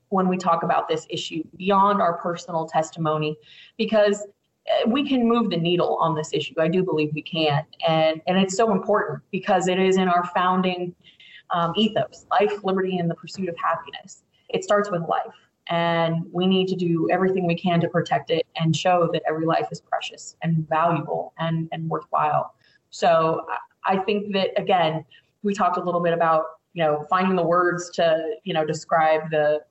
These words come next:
how I'm feeling about the, the trust and confidence that my constituents have put in me. This, this is part of it, and, and, and really trying to find a way to articulate, um, the, the responsibility that I, that I'm feeling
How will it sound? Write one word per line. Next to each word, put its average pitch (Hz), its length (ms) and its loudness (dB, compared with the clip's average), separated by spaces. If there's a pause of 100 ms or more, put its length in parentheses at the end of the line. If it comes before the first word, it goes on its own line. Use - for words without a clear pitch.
(420)
how 175 200 2
I'm 175 200 2
feeling 170 300 0
about 151 360 0
the, 147 220 0
the 156 60 -8
trust - 360 0
and 170 120 -12
confidence 165 460 -2
that - 100 -20
my 156 80 -6
constituents 160 520 -12
have 151 100 -14
put 175 140 -6
in 160 100 -2
me. 151 200 -6 (400)
This, 208 380 0 (120)
this 208 220 0
is 180 100 -2
part 151 320 2
of 147 60 -2
it, - 240 -2
and, 160 420 -2
and, 156 380 -2 (180)
and 165 160 -2
really 170 260 2
trying 165 280 -2
to 165 80 0
find 156 260 0
a 156 40 0
way 156 360 2 (140)
to 156 120 -12 (120)
articulate, 151 760 -2 (460)
um, 147 460 0 (140)
the, 160 340 0 (500)
the 170 80 0
responsibility 160 840 0
that 151 120 2
I, 151 300 0
that 156 80 0
I'm 151 180 0
feeling 151 480 0